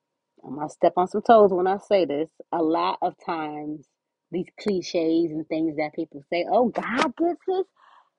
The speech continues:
gives his toughest battles to his toughest soldiers, and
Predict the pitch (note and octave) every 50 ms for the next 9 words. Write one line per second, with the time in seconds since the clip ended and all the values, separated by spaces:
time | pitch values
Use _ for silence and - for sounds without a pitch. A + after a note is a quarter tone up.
0 | _ _ - - - C4 E4+ F4 D#4 - - F4+ F4+ F#4 D4 - - _ _ -
1 | - F4+ G4 - F#4+ - - G#3 A3 C#4 E4+ F#4+ F#4 F#4+ F4+ - _ - G4 G4
2 | E4+ - _ _ _ - - - D#4+ F4 G4+ - - F4 - - _ - F4 F#4
3 | G#4 G#4 E4+ G#3 - A#3 A3 G#3+ G#3+ F#3 E3+ F#3 E4+ D#3+ D#3